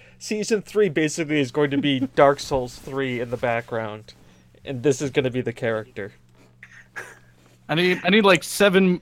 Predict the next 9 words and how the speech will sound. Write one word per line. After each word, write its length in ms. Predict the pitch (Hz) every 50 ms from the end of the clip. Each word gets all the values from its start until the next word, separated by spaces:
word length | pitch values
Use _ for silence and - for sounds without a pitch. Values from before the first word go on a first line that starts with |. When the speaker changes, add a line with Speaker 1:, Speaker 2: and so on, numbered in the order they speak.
| - 156
Speaker 3:
seven 400 | - - 190 185 170 170 170 165
more 160 | 160 156 151
numbers. 480 | 143 139 135 127 120 113 131 - - - - _ _ _ _ _ _ _ _ _ _
Seven 340 | - - 170 160 143 143 143
more. 260 | 135 131 131 131 - - _ _ _ - - _ _ _ _
Speaker 2:
So 140 | - - -
just 200 | - 123 135 - -
seven. 300 | 151 123 127 - 117 113
Okay, 340 | 139 147 - - 120 120